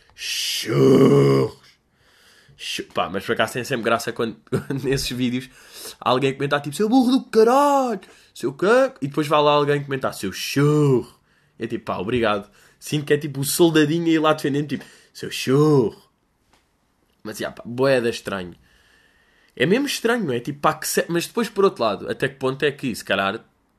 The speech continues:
se calhar não, muito possivelmente, são tipo putos de seis anos que não têm cérebro, seis não, mas tipo dez anos, que não, imagina, literalmente ainda não aperce-, não, não aprenderam o, a figura de estilo ironia. E ainda não perceberam isso,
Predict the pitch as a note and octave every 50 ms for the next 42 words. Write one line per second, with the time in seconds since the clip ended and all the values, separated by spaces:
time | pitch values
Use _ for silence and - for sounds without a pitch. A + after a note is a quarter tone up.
0 | _ _ - - - - D3 G3 G#3 F3+ D#3 A#2+ A2+ B2 C3 A#2+ - - - B2
1 | B2 B2 B2 B2 B2 C3 D#3 F#3 - _ _ _ _ _ _ _ - - E3+ -
2 | - A3 F3+ C#3+ - - F3+ G#3 G3 - - - - B2 B2 C#3 D3 B2 G#2+ G2
3 | - - - - C#3+ C#3 B2+ A#2+ C#3+ - A#2+ - - - - - A3+ G3 E3+ C#3
4 | - D3+ B2+ A#2 - - A#2+ G#2+ G2+ F#2 G2 A#2+ E3+ _ _ _ _ _ _ _
5 | _ - - C#3 C3+ C3 C3+ C3+ A#2+ G2 F#2+ - - A#2+ G2+ - _ _ _ -
6 | A#2 A#2 A#2+ B2 B2+ B2+ A2 G#2+ G#2 G#2+ B2+ C#3+ - - _ _ _ _ _ _
7 | _ _ _ _ _ _ _ - E3 E3+ F3 F3 - _ - D#3+ F3 F#3 F#3+ A3+
8 | A3+ E3+ B2+ G#2+ - A#2+ C3 E3 F3 - F#3 E3 D3+ D#3+ F#3+ F#3 G3+ F#3+ F3+ F3+
9 | F3+ F#3 F3+ - - - - D#3 D3 - - - C#3+ D#3 E3 D3+ D3 D#3+ D3+ C3+
10 | C3+ D3+ D3 D3 D3 D#3 E3+ F#3+ G3+ G3 - - D#3+ D3+ A#2 A#2+ - - - D#3+
11 | E3+ G3 F3 F3 - - - - F#3 G3 G3 F#3 F#3 F3+ F3 E3 E3 D3 B2+ B2
12 | B2+ _ _ _ _ _ _ _ _ _ _ _ _ _ - - - D3 C3+ C#3
13 | C#3+ D3 D3 D3 D3+ D3+ D3 D3 - E3 D#3+ D#3 D#3 F3+ F#3 -